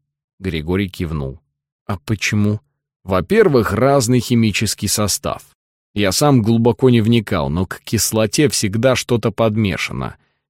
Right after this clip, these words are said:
Феноминчик там, барбитура или еще что. А когда все вместе действует, эффект получается кумулятивный.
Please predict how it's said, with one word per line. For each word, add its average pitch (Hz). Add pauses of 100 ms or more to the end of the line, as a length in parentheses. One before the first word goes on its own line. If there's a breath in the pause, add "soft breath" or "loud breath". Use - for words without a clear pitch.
(180)
Феноминчик 113
там, 98
барбитура 113
или 104
еще 92
что. - (540)
А 87
когда 110
все 120
вместе 135
действует, 104 (340)
эффект 131
получается 113
кумулятивный. 123